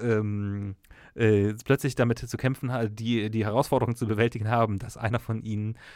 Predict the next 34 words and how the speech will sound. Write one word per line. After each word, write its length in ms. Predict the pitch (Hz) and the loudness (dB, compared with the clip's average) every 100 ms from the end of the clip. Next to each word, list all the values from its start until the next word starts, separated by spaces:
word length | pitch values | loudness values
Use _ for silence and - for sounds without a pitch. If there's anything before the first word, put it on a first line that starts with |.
| - - | -20 -4
ähm, 580 | 110 107 107 104 107 - | -2 0 -2 -4 -6 -8
ein, 400 | 101 104 98 101 | 0 0 0 -6
äh, 500 | - 104 98 98 104 | -4 -2 0 0 -2
ja, 300 | 98 90 85 - | 0 0 -2 -6
<laughs> 1120 | 101 - - - - - 359 - - - 233 | -6 -8 -16 -18 -18 -2 -2 -2 -10 -6 -2
mordshungriger 760 | 120 117 135 - 127 127 113 107 | 4 4 4 2 2 2 0 -2
Zombie 440 | - 120 107 95 | -2 -4 -4 -6
ist. 200 | 90 90 - - | -8 -14 -16 -8
Es 140 | - 127 | -6 -4
ist 180 | 151 - | -6 -2
sehr 240 | 147 151 | -2 -2
absurd, 520 | 135 110 120 123 131 156 - - | -6 -2 0 2 0 -4 -20 -8
aber 180 | 110 117 | -4 -2
gleichzeitig, 540 | 120 135 - 123 127 104 | -2 -4 -2 -4 -4 -6
also, 260 | 107 110 104 - - - | -2 -2 -2 -6 -20 -6
äh, 280 | 113 113 87 | -2 -2 -2
sehr 180 | 123 | -2
gut 140 | 151 151 | -2 -4
besetzt 540 | 110 117 180 - - _ | -4 -4 -6 -12 -20 _
mit, 300 | 131 120 - - | -8 -8 -18 -8
also 140 | 113 | -4
in 80 | 107 | -2
den 120 | 98 | -2
beiden 200 | 101 95 | -2 -2
Hauptrollen 460 | 135 - 156 143 139 | -6 -6 -6 -4 -6
schon. 340 | - 127 127 - - - - | -6 -6 -6 -10 -20 -20 -6
Äh, 260 | 117 107 | 0 0
Timothy 280 | 95 139 123 | 0 -4 -4
Olyphant 460 | 127 131 127 117 113 | -4 -2 -2 -4 -4
ist 280 | 113 - - | -8 -10 -14
wunderbar 800 | - 104 143 147 110 113 120 123 | -10 -4 -2 -2 0 0 0 -2
als 300 | 107 107 - | -2 -4 -6
so, 400 | 110 107 107 104 | -6 -4 -4 -4
äh, 340 | 98 98 95 | -4 -4 -4